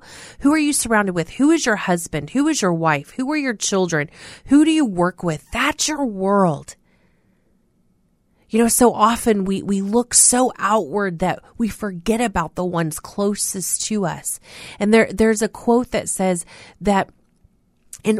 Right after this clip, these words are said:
order for the light to shine furthest, it has to shine brightest at home.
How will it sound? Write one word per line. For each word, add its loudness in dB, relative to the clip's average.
order -2
for -4
the -2
light -6
to -8
shine -4
furthest, -8
it -14
has -8
to -8
shine -4
brightest -6
at -12
home. -8